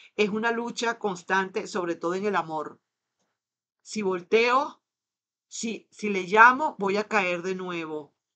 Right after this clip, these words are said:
Mejor no le llamo, mejor no le busco, mejor, mm, voy a apagar el teléfono. No quiero que me llame. Eh, si ya, si me llama, sé que voy a caer. Eh, la quiero o lo quiero,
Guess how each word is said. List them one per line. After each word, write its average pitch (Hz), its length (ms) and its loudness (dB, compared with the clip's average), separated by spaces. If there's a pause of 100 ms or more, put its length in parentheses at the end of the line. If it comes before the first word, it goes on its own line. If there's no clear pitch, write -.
(200)
Mejor 175 340 -4
no 185 100 -4
le 202 140 -2
llamo, 160 360 0
mejor 165 280 -8
no 170 140 -6
le 196 100 -2
busco, 220 600 -6
mejor, 175 580 -2
mm, 190 180 -8 (140)
voy 190 220 -4
a 202 40 4
apagar 196 320 2
el 185 100 -8
teléfono. 151 640 -8 (240)
No 202 200 0
quiero 214 260 0
que 214 100 -2
me 170 140 -8
llame. 147 480 -6 (480)
Eh, 196 340 2
si 196 200 -6
ya, 208 300 10
si 220 200 -6
me 208 160 0
llama, 269 540 6
sé 214 260 0
que 208 100 -2
voy 196 160 0
a 196 100 0
caer. 156 460 -4 (640)
Eh, 202 760 6
la 208 280 0
quiero 247 580 2
o 208 120 2
lo 190 180 -2
quiero, 247 600 -2